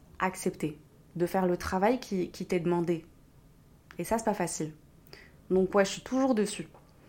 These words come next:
Franchement, je te conseille. Et, euh, mine de rien, sans s'en rendre compte, une autre copine à moi, Leslie,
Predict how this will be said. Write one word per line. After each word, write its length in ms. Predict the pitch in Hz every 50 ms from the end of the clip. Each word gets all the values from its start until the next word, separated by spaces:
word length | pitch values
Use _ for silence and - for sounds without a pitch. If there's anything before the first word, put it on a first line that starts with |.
| - - - - -
Franchement, 280 | - - 202 - 285 294
je 60 | 294
te 80 | 269
conseille. 500 | 247 247 247 247 240 - 226 202 185 175 - - - - - - -
Et, 260 | - 180 175 175 175
euh, 720 | 175 170 170 170 165 165 165 160 160 160 160 156 156 156 156
mine 240 | 170 208 277 330 359
de 80 | 370
rien, 400 | 359 330 302 285 277 277 311 330
sans 240 | 320 - - 339 392
s'en 160 | - - 359
rendre 300 | 320 320 320 302 294 294 285
compte, 280 | 285 - 311 302 -
une 100 | 208 208
autre 220 | 269 339 - - -
copine 340 | - 285 285 - - 269
à 60 | 254 247
moi, 240 | 233 226 214 196
Leslie, 500 | 196 190 226 - - - - 220 269 359